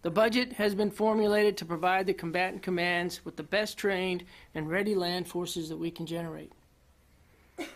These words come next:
To do that, we must fully fund the counterterrorism and counterinsurgency competencies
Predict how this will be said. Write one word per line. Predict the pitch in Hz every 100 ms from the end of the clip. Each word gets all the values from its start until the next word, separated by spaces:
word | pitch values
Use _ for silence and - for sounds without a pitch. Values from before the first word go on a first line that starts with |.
| -
To | 190
do | 190 262
that, | 254 254 262 -
we | 208
must | 196 190
fully | - 208 202
fund | 202 202 202 202 208 -
the | 170
counterterrorism | - 185 190 190 202 202 202 202 196 196
and | 185
counterinsurgency | 190 190 190 185 190 190 185 - 190
competencies | - 170 165 170 170 165 170 165 160